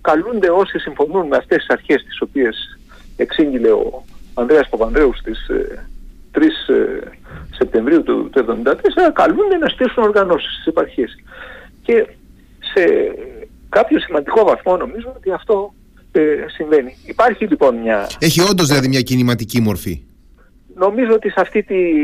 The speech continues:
Speaker 1: νομίζω ότι σε αυτή τη φάση, ε, έχει και μπορεί έτσι να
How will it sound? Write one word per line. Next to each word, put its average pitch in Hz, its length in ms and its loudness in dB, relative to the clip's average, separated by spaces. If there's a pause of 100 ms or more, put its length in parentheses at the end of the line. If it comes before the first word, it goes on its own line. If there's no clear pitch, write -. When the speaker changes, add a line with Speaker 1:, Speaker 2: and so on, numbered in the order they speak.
(140)
Speaker 1:
νομίζω 175 260 2
ότι 196 120 -2
σε - 80 0
αυτή 196 200 0
τη 185 80 -4
φάση, 180 580 0 (300)
ε, 139 100 -2 (220)
έχει 143 580 0 (120)
και 180 120 2
μπορεί 202 360 2
έτσι 214 260 2
να 160 440 0